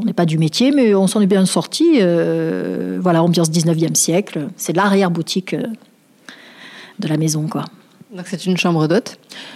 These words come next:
Speaker 1: Oui, oui, oui, tout
Speaker 2: On
Speaker 1: à
Speaker 2: peut
Speaker 1: fait.
Speaker 2: la louer, euh,
Speaker 1: On la loue,
Speaker 2: pour une
Speaker 1: euh,
Speaker 2: nuit
Speaker 1: c'est
Speaker 2: ou
Speaker 1: un
Speaker 2: pour
Speaker 1: appartement
Speaker 2: plus.
Speaker 1: d'hôte, hein.
Speaker 2: Ouais.
Speaker 1: Tout un appartement avec une chambre. Voilà, donc il y a de l'espace, une petite terrasse. Il est calme, mais calme. C'est improbable, en plein cœur de ville comme ça, mais il est très, très calme.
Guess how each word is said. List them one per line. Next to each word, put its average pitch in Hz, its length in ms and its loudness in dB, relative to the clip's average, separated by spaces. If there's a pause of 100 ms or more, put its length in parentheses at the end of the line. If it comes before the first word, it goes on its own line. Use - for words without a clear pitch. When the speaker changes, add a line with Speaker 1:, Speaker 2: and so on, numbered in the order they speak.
(140)
Speaker 1:
Oui, 277 100 4
oui, 196 60 4
oui, 170 120 4
tout - 140 -2
Speaker 2:
On 185 40 4
Speaker 1:
à - 20 6
Speaker 2:
peut 185 160 2
Speaker 1:
fait. - 20 4
Speaker 2:
la 165 140 2
louer, 170 360 2
euh, 151 120 -2 (160)
Speaker 1:
On 190 140 0
la 165 120 2
loue, 156 160 2
Speaker 2:
pour 359 240 4
une 208 60 4
Speaker 1:
euh, 170 160 4
Speaker 2:
nuit 165 160 4
Speaker 1:
c'est 202 60 4 (120)
Speaker 2:
ou 247 40 4
Speaker 1:
un - 20 4
Speaker 2:
pour - 20 4
Speaker 1:
appartement - 460 0
Speaker 2:
plus. - 100 0
Speaker 1:
d'hôte, - 160 -2
hein. 220 160 0
Speaker 2:
Ouais. 180 160 2 (240)
Speaker 1:
Tout - 160 -2
un 240 80 4
appartement 196 480 2
avec 247 220 0
une 180 80 0
chambre. 214 420 0 (380)
Voilà, 165 180 0
donc 165 160 -4
il 175 40 0
y - 20 2
a - 20 -2
de 156 80 -4
l'espace, 202 480 2
une 175 80 2
petite - 240 -8
terrasse. 160 460 0 (100)
Il 220 140 0
est 269 60 2
calme, 269 540 2
mais 240 120 4
calme. 220 380 2 (260)
C'est - 120 -6
improbable, 175 520 -2
en 175 120 -6
plein - 160 -6
cœur 170 200 -4
de 175 80 -4
ville 202 200 -4
comme 165 200 -2
ça, 214 180 0
mais 190 260 4
il 185 120 2
est 185 100 0
très, 269 240 -2
très 196 160 -10
calme. 160 320 -6